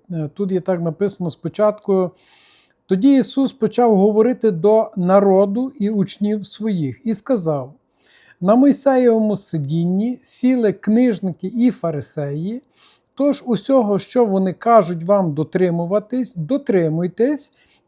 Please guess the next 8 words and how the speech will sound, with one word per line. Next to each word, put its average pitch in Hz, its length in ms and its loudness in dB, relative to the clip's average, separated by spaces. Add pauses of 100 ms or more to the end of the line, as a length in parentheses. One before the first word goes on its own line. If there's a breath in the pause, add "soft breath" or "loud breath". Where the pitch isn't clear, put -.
і 247 140 4
робіть, 262 540 2 (240)
але 285 480 2
не 196 160 0
наслідуйте 185 680 -2
їх, 190 600 0
бо 160 140 -2
вони 175 380 0